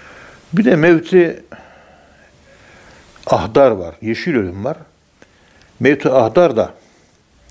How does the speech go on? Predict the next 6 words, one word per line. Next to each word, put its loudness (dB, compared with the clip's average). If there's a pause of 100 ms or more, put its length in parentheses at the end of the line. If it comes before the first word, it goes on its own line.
(240)
efendime -4
söyleyeyim, -8
Hazreti 0
Ömer -2
radıyallahu -2
anh, -4